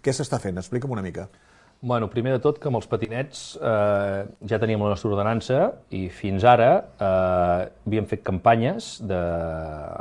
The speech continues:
Speaker 2: explicant a la gent la, la normativa i les sancions que hi havia, i també s'havia sancionat a gent per no complir. Però sí que amb la nova normativa espanyola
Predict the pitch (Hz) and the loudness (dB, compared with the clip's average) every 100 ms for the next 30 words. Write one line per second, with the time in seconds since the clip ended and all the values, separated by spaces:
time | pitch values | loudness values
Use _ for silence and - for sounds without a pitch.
0 | 78 76 92 - 95 98 98 113 95 92 | -10 -10 -4 0 2 2 2 2 0 -4
1 | 92 90 90 101 95 92 90 131 123 104 | -2 -2 -4 -2 -2 0 0 2 4 4
2 | 92 85 - - - 98 95 92 104 - | 4 0 -8 -20 -8 -6 -4 -2 -2 0
3 | 135 156 196 277 - - - 110 107 110 | 2 6 6 4 -4 -20 -6 2 2 2
4 | 117 110 - 104 101 98 95 110 - 95 | 2 0 0 -4 -2 -2 0 -2 -2 -2
5 | 87 87 90 85 78 - - - - 107 | -2 -6 -4 -6 -6 -14 -20 -20 -4 0
6 | 107 127 120 110 101 98 98 95 92 95 | 2 2 2 2 2 2 0 0 0 0
7 | 85 104 123 127 143 | 0 -2 2 4 4